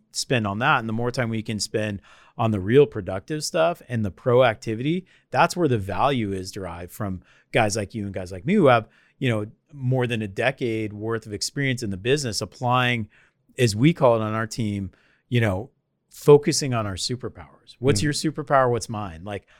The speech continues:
Speaker 1: "Oh, hey, well, I think your superpower is that, mine's this. Like, why am I doing that? And why are you doing that? Like, let's go ahead and rotate."
Speaker 2: Hiring somebody was one of the best decisions I ever made. My coach said, "You need to hire somebody." And finally I did, and it was, like,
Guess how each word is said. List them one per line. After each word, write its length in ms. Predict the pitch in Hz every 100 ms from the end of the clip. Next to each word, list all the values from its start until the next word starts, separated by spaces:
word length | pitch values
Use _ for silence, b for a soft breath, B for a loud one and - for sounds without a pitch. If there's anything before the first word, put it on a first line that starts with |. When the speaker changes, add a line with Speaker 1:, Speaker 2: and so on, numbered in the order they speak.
| b 190
Speaker 1:
"Oh, 120 | 175
hey, 280 | 208 139 98
well, 160 | 120
I 120 | 131
think 220 | 139 196 156
your 120 | 185
superpower 460 | - 139 131 123 113
is 80 |
that, 180 | 120 123
mine's 260 | 113 113 107
this. 280 | 147 147 -
Like, 180 | 113 - b b
why 120 | 139
am 100 | 165
I 80 | 185
doing 220 | 156 110
that? 160 | 110 117
And 80 | 117
why 80 |
are 40 | 135
you 120 | 139
doing 160 | 135 139
that? 200 | 170 101
Like, 180 | 113 117
let's 260 | 123 -
go 200 | - 151
ahead 120 | 143 147
and 80 |
rotate." 420 | 117 165 - - _
Speaker 2:
Hiring 420 | - 135 120 131 123
somebody 360 | 151 139 139
was 120 | 123
one 80 | 113
of 60 | 104
the 60 |
best 260 | 95 101 -
decisions 460 | - 120 104 113 107
I 120 | 107
ever 160 | 104
made. 260 | 101 101 101 _ _
My 160 | 113 101
coach 320 | - 117 -
said, 220 | 120 101
"You 100 | 104
need 200 | 113 113
to 80 | 110
hire 260 | 92 98 95
somebody." 500 | - 95 90 95 87 _ _ _ -
And 80 | 95
finally 340 | 131 131 123
I 60 | 110
did, 200 | 104 101
and 80 | 98
it 80 | 107
was, 180 | 104
like, 220 | 98 95